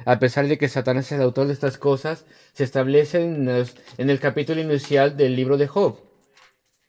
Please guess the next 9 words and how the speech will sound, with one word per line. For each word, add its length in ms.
donde 720
ahí 240
se 160
representa, 800
como 160
ustedes 300
recordarán, 880
una 180
interacción 880